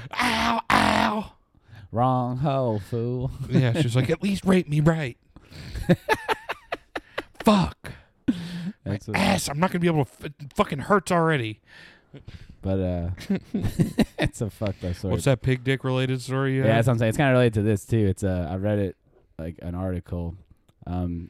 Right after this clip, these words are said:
Speaker 2: in nineteen sixty-five.
Speaker 1: Nice.
Speaker 2: nasa funded a research project in which a woman named Margaret Levatt attempted to teach a dolphin named Peter to understand and mimic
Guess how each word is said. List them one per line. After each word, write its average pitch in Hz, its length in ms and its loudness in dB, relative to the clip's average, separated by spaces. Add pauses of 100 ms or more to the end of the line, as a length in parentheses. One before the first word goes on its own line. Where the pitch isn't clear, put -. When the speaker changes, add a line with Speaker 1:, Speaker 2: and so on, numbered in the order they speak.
(120)
Speaker 2:
in 87 360 -8
nineteen 117 540 -4
sixty-five. 92 1160 -10 (180)
Speaker 1:
Nice. - 480 -20
Speaker 2:
nasa 90 440 -4
funded 92 360 -4
a 82 40 -6
research 87 520 -6
project 76 560 -8
in 82 100 -10
which 82 160 -10
a 82 60 -4
woman 147 320 -4
named 101 360 -4 (300)
Margaret 165 560 -2
Levatt 95 720 -4 (100)
attempted 113 460 -4
to 95 80 -6
teach - 280 -8
a 113 60 -6
dolphin 107 480 -2
named 85 220 -8
Peter 101 320 -4
to - 180 -10
understand 113 540 -4
and 87 180 -6
mimic 110 420 -2